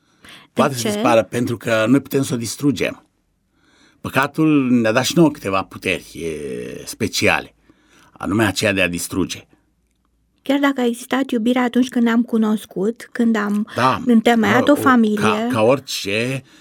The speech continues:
Speaker 2: lucrurile trebuie întreținut. Poate să nu mai existe viață într-un corp în care a existat? Poate, nu?
Speaker 1: Da.
Speaker 2: Și pe asta o știm prea bine.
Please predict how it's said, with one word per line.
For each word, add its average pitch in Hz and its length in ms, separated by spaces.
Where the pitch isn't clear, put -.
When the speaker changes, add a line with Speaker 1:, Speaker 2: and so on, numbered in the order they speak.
Speaker 2:
lucrurile 117 340
trebuie 123 240
întreținut. 120 640
Poate 117 680
să 107 640
nu 135 120
mai 131 160
existe 110 360
viață 107 440
într-un 104 300
corp 101 280
în 101 80
care 95 180
a 92 40
existat? 92 600
Poate, - 320
nu? 95 280
Speaker 1:
Da. - 200
Speaker 2:
Și - 200
pe - 80
asta 85 280
o 90 100
știm 92 200
prea 95 140
bine. 85 340